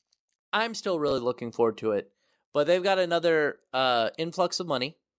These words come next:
a little bit of money. Uh, the, the Star Citizen project now is valued at half a billion dollars.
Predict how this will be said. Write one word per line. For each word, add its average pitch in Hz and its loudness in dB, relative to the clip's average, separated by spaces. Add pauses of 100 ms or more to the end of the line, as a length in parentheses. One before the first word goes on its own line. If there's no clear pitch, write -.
(220)
a 127 -12
little 165 4
bit 170 2
of 131 2
money. 113 -6 (840)
Uh, 127 2 (140)
the, 156 0 (140)
the 151 4
Star 233 2
Citizen 202 -2
project 156 -2
now 139 2
is 135 -4
valued 131 0
at 117 -2 (260)
half 190 -4
a 170 -6
billion 147 -4
dollars. 120 -2